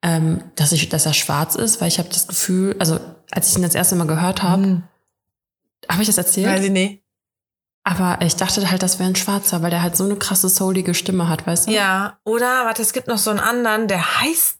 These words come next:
Speaker 2: glaub ich, sogar ähnlich. Der ist nämlich wirklich schwarz, aber der hat schon seit hundert Jahren keine Alben mehr rausgebracht.
Speaker 1: Frank Ocean, <laughs> das Spaß.
Speaker 2: Ich glaube, den meine ich sogar, lol.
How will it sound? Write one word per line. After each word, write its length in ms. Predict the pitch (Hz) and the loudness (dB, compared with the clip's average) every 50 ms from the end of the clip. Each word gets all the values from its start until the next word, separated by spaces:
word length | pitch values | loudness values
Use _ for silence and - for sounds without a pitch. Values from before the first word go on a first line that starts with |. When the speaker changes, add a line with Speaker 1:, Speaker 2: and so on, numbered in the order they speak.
| _ | _
Speaker 2:
glaub 280 | - 175 165 165 165 160 | -2 0 2 2 2 2
ich, 100 | 160 156 | 2 2
sogar 500 | - - 175 170 160 170 165 160 - - | 2 2 0 0 0 0 0 -2 -2 -4
ähnlich. 1200 | - 175 175 175 175 180 180 180 180 185 190 202 220 233 254 285 320 330 320 - - - - - - _ _ _ _ _ _ _ _ _ _ _ _ _ _ _ _ _ _ _ _ _ _ _ _ _ | -4 -2 0 2 2 2 2 2 0 0 0 0 2 2 2 0 0 0 -2 -2 -2 -2 -4 -6 -10 _ _ _ _ _ _ _ _ _ _ _ _ _ _ _ _ _ _ _ _ _ _ _ _ _
Der 240 | - 170 180 190 - | -2 -2 0 0 0
ist 220 | - 247 - - - | 0 0 0 -2 0
nämlich 340 | 226 196 180 165 151 156 160 | 0 0 2 2 0 0 -2
wirklich 320 | 160 151 - 165 156 - - | -4 -4 -2 -4 -2 -2 -2
schwarz, 500 | - 165 160 160 165 180 202 214 214 - | -2 0 0 0 0 0 0 -2 -2 -2
aber 140 | - 170 | 0 0
der 80 | 170 170 | 0 0
hat 60 | 180 180 | 0 0
schon 140 | - - 208 | 0 0 0
seit 160 | 185 180 175 | 0 -2 -2
hundert 240 | 190 220 220 214 202 | -2 -2 -2 -2 -2
Jahren 180 | 208 202 202 196 | -2 -2 -2 -2
keine 300 | - 196 190 180 - - | -2 0 -2 -2 -2 -2
Alben 340 | 185 220 247 240 190 170 160 | -4 -2 -2 0 2 2 2
mehr 160 | 160 160 156 | 2 0 0
rausgebracht. 960 | 156 160 160 160 - - 170 165 165 170 160 160 160 160 - - - - - _ _ _ _ _ _ _ - - | 0 -2 -2 -4 -4 -4 -6 -6 -4 -2 -2 -2 -2 -4 -8 -12 -14 -14 -14 _ _ _ _ _ _ _ -8 -6
Speaker 1:
Frank 360 | - - - 151 139 - - | -4 0 2 2 2 0 0
Ocean, 400 | - 151 151 175 190 - 240 262 | 0 0 0 0 0 0 0 0
<laughs> 100 | - - | 0 0
das 140 | 240 262 - - | -2 -2 -2 -2
Spaß. 520 | - - - 226 220 - 285 294 - - 226 - - - - - - - - - - - - - - | -2 -2 -2 -2 0 2 2 2 2 0 -2 -4 -4 -8 -10 -10 -10 -12 -12 -12 -12 -14 -14 -10 -8
Speaker 2:
Ich 80 | - | -4
glaube, 180 | - 185 165 170 | -2 0 0 0
den 140 | 165 160 165 | 0 2 2
meine 260 | 160 160 165 170 170 | 2 2 2 2 2
ich 120 | 156 139 | 0 0
sogar, 260 | - 151 151 151 151 151 | -2 -2 0 0 0 2
lol. 560 | 156 151 151 151 151 156 156 156 147 151 | 2 2 2 2 2 2 2 2 0 -2